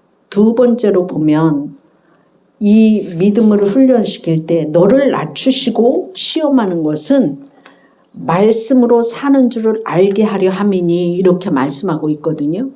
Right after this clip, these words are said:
하나님은 믿음과 순종을 훈련시키시려고 광야를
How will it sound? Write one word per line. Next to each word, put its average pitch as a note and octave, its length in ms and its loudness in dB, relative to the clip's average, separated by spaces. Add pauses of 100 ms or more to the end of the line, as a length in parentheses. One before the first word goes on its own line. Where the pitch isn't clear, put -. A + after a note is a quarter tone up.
(720)
하나님은 B3 880 2 (800)
믿음과 A#3 720 2
순종을 B3+ 1000 0 (400)
훈련시키시려고 G#3+ 1600 -2 (400)
광야를 G3 1000 0